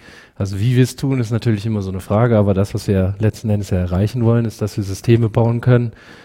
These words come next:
ohne irgendwelchen riesigen Koordinationsaufwand mit anderen zu treiben. Und ja, welchen Ansatz man da auch immer wählt, ist natürlich immer die Frage. Ich glaube, ja, in diesem Kontext wollen wir ja primär um den Ansatz dann eben mit Self-Contained Systems reden, was eben einfach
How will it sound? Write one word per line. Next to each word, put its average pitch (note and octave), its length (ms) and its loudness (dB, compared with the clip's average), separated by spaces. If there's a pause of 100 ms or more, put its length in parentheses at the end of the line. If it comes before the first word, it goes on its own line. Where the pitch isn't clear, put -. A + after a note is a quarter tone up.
(200)
ohne A2+ 260 0
irgendwelchen G#2+ 500 2
riesigen A2 560 -2
Koordinationsaufwand G#2 1000 0
mit G2+ 120 -4
anderen C#3+ 420 2
zu - 160 -10
treiben. B2+ 440 0 (760)
Und A2 220 -4
ja, G2 200 0
welchen A#2 220 2
Ansatz A#2 300 2
man A2+ 120 0
da G#2+ 140 2
auch G#2+ 120 0
immer A2 200 0
wählt, A#2+ 240 6
ist C3 160 -4
natürlich A2 400 0
immer G#2+ 180 -2
die G2 100 -4
Frage. B2+ 440 0 (600)
Ich - 80 -20
glaube, A2+ 300 6
ja, A2 100 6
in G#2+ 120 0
diesem B2+ 240 2
Kontext C3 480 2
wollen A#2+ 160 6
wir A#2 60 4
ja A2+ 80 4
primär A#2+ 400 4
um A#2 100 2
den A2 140 0
Ansatz A2+ 400 0
dann G#2+ 160 2
eben G#2+ 260 -4 (380)
mit G#2+ 120 -8
Self-Contained A#2 600 2
Systems A2+ 500 -4
reden, C3 240 0
was A2+ 160 -2
eben A2 220 0
einfach G#2+ 400 -4